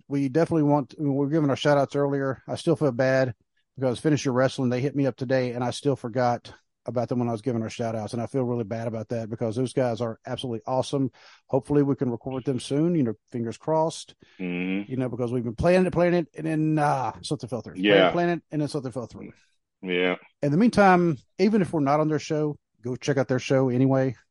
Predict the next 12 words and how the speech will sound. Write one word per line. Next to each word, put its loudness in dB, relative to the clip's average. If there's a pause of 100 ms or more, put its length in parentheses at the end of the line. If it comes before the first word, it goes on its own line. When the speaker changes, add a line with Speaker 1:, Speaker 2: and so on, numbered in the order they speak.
(160)
Speaker 1:
because -4 (160)
they -6
are -6
absolutely, -8
like, -10 (160)
like -12
I -12
said, -12
great -6
analytical -8
minds. -6 (680)
Uh, -6